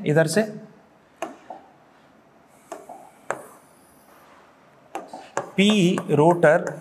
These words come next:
copper loss is equal to S by one minus S into P mechanical developed, राइट, यही होगा।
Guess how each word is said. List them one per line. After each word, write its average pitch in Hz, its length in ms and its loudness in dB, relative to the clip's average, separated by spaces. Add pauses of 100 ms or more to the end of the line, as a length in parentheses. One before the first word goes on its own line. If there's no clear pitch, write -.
(640)
copper 143 340 4
loss 160 340 2
is 131 140 0
equal 135 260 2 (140)
to 220 80 4 (460)
S 175 260 4
by 208 160 4 (120)
one 160 240 4
minus 127 460 2 (160)
S 175 220 4 (200)
into 131 380 2 (540)
P 202 180 2
mechanical 139 760 2 (1040)
developed, 123 580 2
राइट, 220 260 4 (840)
यही 170 140 2
होगा। 196 260 6